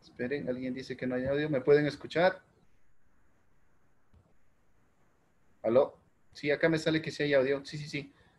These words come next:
Entonces, am, tienes dos finalistas. Uno de ellos, digamos, es el chanconcito, el estudiosito, el de los dieciocho.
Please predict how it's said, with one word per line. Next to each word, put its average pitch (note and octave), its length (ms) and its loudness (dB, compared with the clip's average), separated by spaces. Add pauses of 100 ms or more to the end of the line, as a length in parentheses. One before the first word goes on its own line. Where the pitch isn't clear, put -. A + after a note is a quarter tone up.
(500)
Entonces, D#3+ 720 6
am, B2 480 6 (520)
tienes D#3 340 8
dos F3+ 220 10
finalistas. A#2+ 640 4
Uno A#3+ 300 8
de G#3+ 100 12
ellos, G3+ 240 6
digamos, D3+ 360 4
es D#3+ 120 0
el D3 80 -2
chanconcito, G#2+ 680 -4
el G2 80 -4
estudiosito, A2 680 -6
el G2 100 -6
de G#2 120 0
los G#2+ 200 0
dieciocho. A#2+ 600 4